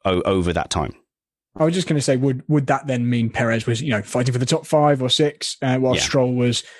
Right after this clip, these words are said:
Speaker 2: you know, outside? 'Cause he would have then had an extra car in front of him as well.
Speaker 1: Well,
Speaker 2: You know, bear
Speaker 1: Alex,
Speaker 2: that in mind,
Speaker 1: Alex,
Speaker 2: he
Speaker 1: it
Speaker 2: would
Speaker 1: was
Speaker 2: have had that
Speaker 1: such a
Speaker 2: as well.
Speaker 1: competitive midfield.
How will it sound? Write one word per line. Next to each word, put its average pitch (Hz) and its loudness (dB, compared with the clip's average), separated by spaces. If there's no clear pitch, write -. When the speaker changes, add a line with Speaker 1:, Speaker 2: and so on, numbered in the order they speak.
Speaker 2:
you 131 0
know, 113 0
outside? 127 0
'Cause 180 2
he 185 2
would 165 4
have 139 0
then 143 4
had 139 2
an 131 2
extra 135 -4
car 131 0
in 123 0
front 120 -2
of 113 -2
him 113 0
as 107 -4
well. 110 -4
Speaker 1:
Well, 147 2
Speaker 2:
You 147 4
know, - -
bear 147 4
Speaker 1:
Alex, 117 2
Speaker 2:
that - 0
in 107 -4
mind, 123 2
Speaker 1:
Alex, 117 0
Speaker 2:
he - 2
Speaker 1:
it 131 4
Speaker 2:
would 110 0
Speaker 1:
was 107 2
Speaker 2:
have - 2
had - 4
that - 2
Speaker 1:
such - 2
a - 0
Speaker 2:
as 123 -2
well. 143 0
Speaker 1:
competitive 113 -2
midfield. 95 -2